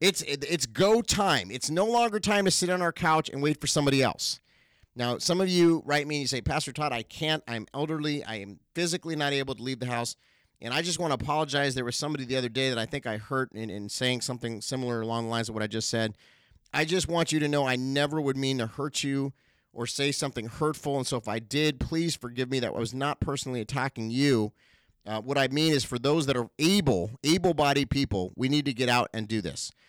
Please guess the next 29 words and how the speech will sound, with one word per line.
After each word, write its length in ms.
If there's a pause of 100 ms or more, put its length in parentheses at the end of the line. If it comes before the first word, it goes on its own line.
(220)
If 160
you're 100
not 300
able, 340
I 140
give 220
you 100
suggestions. 640
I 80
say 140
you 100
can 180
be 140
an 160
intercessor. 720 (520)
Intercessors 600
are 80
so 340
important. 640 (380)
Contending, 720
travailing, 800 (440)
fasting, 520
praying. 400
Everybody 420
should 220
be 100
fasting 480
and 100
praying. 420